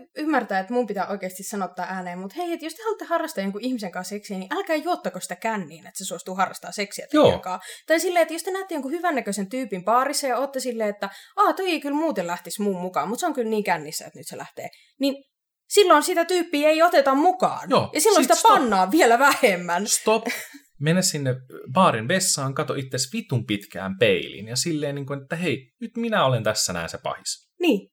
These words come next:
Speaker 1: kyllä. Siis älkää käyttäkö toisia ihmisiä hyväksenne,
Speaker 2: Minä
Speaker 1: jos
Speaker 2: siis,
Speaker 1: seksiä.
Speaker 2: se on, se on niin kuin, s-, se tarkoittaa sitä, että nyt minulla on aikeissa raiskata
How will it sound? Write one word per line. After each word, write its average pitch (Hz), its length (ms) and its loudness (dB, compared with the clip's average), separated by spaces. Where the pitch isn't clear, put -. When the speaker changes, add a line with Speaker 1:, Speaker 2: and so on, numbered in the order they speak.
Speaker 1:
kyllä. 262 420 0
Siis 285 260 -8
älkää 339 260 2
käyttäkö 302 440 -2
toisia 254 260 -2
ihmisiä 208 380 -4
hyväksenne, 226 600 -6
Speaker 2:
Minä 180 180 2
Speaker 1:
jos 156 80 -2
Speaker 2:
siis, 143 240 -2
Speaker 1:
seksiä. - 400 -12
Speaker 2:
se 202 120 4
on, 180 200 2
se 208 120 0
on 196 120 4
niin 185 160 2
kuin, 175 180 -4
s-, - 260 -2
se 196 100 0
tarkoittaa 165 480 2
sitä, 156 320 0
että 131 240 -2
nyt 196 240 2
minulla 160 420 2
on 120 140 -2
aikeissa 127 540 2
raiskata 104 460 2